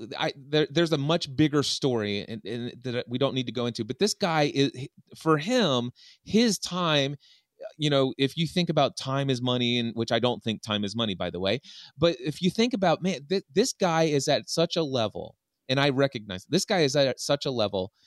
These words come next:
that for him to sit there for the remaining hour would have been a v-, a, a waste of his valuable resource of time.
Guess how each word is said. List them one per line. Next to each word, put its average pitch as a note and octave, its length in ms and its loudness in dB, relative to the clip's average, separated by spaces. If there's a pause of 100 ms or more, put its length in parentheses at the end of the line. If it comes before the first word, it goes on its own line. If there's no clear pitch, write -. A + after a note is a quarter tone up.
(220)
that D#3 260 0
for D#3 240 2
him F#3+ 640 2
to E3 120 0
sit - 260 0
there D#3 240 4
for - 240 0
the C3+ 160 0
remaining D3 720 -2 (160)
hour A#2+ 760 -2 (420)
would D3+ 200 4
have C#3+ 160 0
been D3+ 440 2
a C3 300 0
v-, A#2 80 -10 (420)
a, B2+ 160 -4
a C3 120 4
waste C#3+ 640 2
of C#3 140 0
his B2+ 220 0
valuable C3 520 0
resource A#2 460 -2
of G2+ 100 -6
time. G2 400 -6